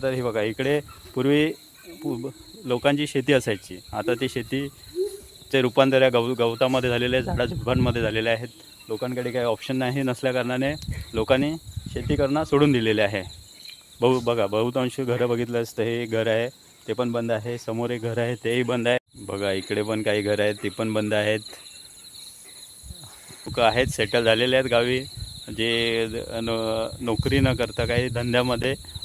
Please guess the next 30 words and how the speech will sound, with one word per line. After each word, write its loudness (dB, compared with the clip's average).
अ, 6
रुजू 2
झालेले 4
आहेत, 2
त्यांनी 0
जंप 0
केलेलं 2
आहे. -4
अशी -4
लोक -4
सेटल 2
झालेले 4
आहेत 2
इकडे, 2
पण 4
नाइंटी 4
पर्सेंट 2
लोक -2
तरी, 2
अ, 6
शहरामध्ये 4
त्यांनी 0
मायग्रेट 0
केलेलं 0
आहे. -8
चला 6
बघूया 4
आणखी 0
काही 2
आहे. -4